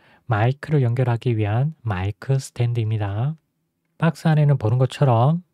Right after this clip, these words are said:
박스만 덩그러니 들어가져 있습니다. 안에 내용물이 박스에 꽉 차 있는 것도 아닌데 전자제품에 에어 포장도 없이 배송이 되어져 왔습니다. 그만큼 제품이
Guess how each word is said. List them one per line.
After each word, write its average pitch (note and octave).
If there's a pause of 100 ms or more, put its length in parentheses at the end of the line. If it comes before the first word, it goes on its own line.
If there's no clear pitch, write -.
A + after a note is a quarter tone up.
(200)
박스만 D3+
덩그러니 A#2
들어가져 G#2+
있습니다. A#2 (380)
안에 E3
내용물이 B2 (100)
박스에 D3 (140)
꽉 -
차 F3
있는 B2+
것도 C3+
아닌데 A#2+ (200)
전자제품에 B2+ (240)
에어 D#3+
포장도 B2+
없이 D#3 (100)
배송이 G#2
되어져 A2
왔습니다. A2+ (540)
그만큼 D3
제품이 C3+